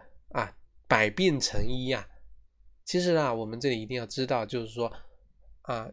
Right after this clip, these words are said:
一个人的经验肯定是要在正确的医学理论指导下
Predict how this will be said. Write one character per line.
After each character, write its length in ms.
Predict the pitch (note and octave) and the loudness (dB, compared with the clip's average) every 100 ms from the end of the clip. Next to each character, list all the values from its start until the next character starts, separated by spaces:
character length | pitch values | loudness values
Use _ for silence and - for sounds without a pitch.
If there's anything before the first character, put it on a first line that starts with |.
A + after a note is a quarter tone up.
| - | -10
一 140 | D#3+ | -6
个 160 | D#3 F#3 | 2 2
人 180 | C3+ C3 | 2 -2
的 80 | |
经 360 | B2+ - F#3+ F#3+ | -2 2 2 4
验 120 | E3+ | 2
肯 200 | - G#2 | -2 -4
定 120 | A#2+ | -4
是 140 | B2 C#3 | 0 0
要 60 | |
在 160 | A#2+ B2 | 2 0
正 280 | - G#3 D#3 | 4 2 2
确 200 | - A2 | -2 -4
的 260 | G2+ G#2 - - - - | -4 -6 -12 -20 -20 -8
医 180 | F3 E3+ | -2 -2
学 200 | - A#2+ | 0 -2
理 200 | A#2 F#2+ | -2 -4
论 200 | B2 A#2 | -4 -4
指 160 | - | -6
导 200 | A#2+ C3+ | -2 -2
下 280 | G2 D3 B2+ | -2 -4 -4